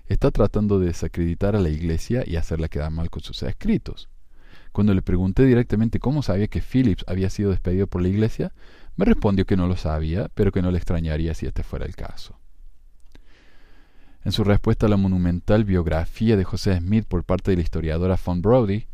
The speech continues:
Hugh Nibley se enfoca más en Brody como persona que en sus conclusiones sobre Smith.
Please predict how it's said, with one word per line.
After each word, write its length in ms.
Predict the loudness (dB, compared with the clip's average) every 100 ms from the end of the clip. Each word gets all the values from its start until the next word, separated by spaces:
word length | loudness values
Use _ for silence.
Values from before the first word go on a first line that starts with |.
| -12 -12 -16 -12
Hugh 180 | -2 2
Nibley 360 | 4 4 4
se 140 | 2 0
enfoca 300 | -2 0 0
más 280 | 2 0 0
en 120 | 0
Brody 320 | 2 4 2
como 220 | -2 -4
persona 500 | -2 -2 -2 -2 -2
que 140 | -2 -4
en 60 |
sus 180 | -4 -6
conclusiones 680 | -6 -6 -4 -6 -4 -4 -2
sobre 220 | -4 -6
Smith. 280 | -8 -10 -10